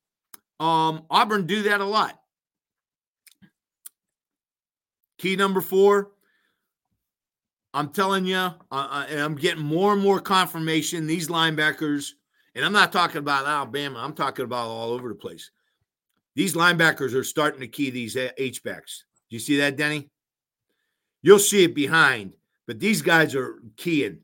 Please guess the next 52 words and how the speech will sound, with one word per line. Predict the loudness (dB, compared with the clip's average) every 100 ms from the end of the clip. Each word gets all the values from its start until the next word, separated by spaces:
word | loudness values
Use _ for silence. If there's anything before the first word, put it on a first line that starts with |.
| -12
right | -2 -2 -2 -4
here. | -2 -2 -2 _ _ _ _ -12
And | -8
as | -4
soon | -2 0 0 0
as | 0 -2 -6 _ _ _ _ -2
the | 0 4
H-back | 2 2 -2 0 0 -2 -12 -20 -12 0
goes | 6 10 10 8
towards | 2 6 6 6 0
the |
center, | -2 0 0 0 -6 _ _ -8
these | -2 0 0
guys | 2 4 2
are | -2
downhill | 2 4 4 0 -2
now. | 0 0 0
They're | 0 2
not | 2 2
looking | 2 0 -6
for | -6 -6
anything | -6 -6 -6 -8 -10 -16 -12
except | -8 -2 -2 -2
to | -14
defeat | -8 -8 -6 -10 -8
the | -12
block, | -4 0 0 0
and | -8
we'll | -8
see | -8 -6
that | -2 -2
in | -2
the | 4
Auburn | 4 4 -2
game | -4 -4 -2
a |
little | 0 0
bit | -2 -2
better. | 0 0 -2 _ _ _ _ _ _
Once | 2 4 4
they | 4 2
do | 4 0 6
that, | 6 6
they're | 4 6
out | 6
of | 4
position | 0 2 2 2 -2
for | -4 -2
any | 0 0
kind | 0 0 2
of |
misdirection. | -2 -4 -2 0 0 -2 -10